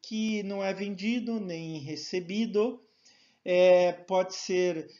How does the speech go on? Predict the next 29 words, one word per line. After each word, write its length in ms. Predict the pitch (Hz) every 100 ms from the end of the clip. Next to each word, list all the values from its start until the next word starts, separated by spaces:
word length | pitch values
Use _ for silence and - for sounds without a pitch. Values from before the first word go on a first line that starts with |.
| _
dividido 480 | 180 180 170 185 175
em 280 | 165 165 214
imobilizado, 960 | 247 240 175 170 147 143 151 202 202
equipamento, 800 | 151 151 - 160 156 165 175 -
veículo, 640 | 131 135 151 180 156 143 135
terreno, 680 | 135 139 135 143 160 185 - _ _ _
o 120 | - 226
investimento, 1080 | 240 233 240 - 226 180 180 214 240 262
ativo 420 | 185 175 - 196 180
permanente 680 | 185 175 170 165 165 160
de 140 | 151 156
investimento, 920 | 151 156 - 196 170 160 180 226 226 - _
que 100 | -
são 260 | 214 - 226
outras 580 | 214 240 262 - 208 -
coisas 360 | - 196 190
que 100 | -
eu 80 | 180
vou 140 | 170 170
investir 500 | 165 175 - 180 -
que 80 |
não 160 | 170 185
tem 220 | 190 165
nada 240 | 156 151 147
a 40 |
ver 160 | 147 156
com 100 | 190
a 40 |
empresa, 560 | 214 202 196 196 220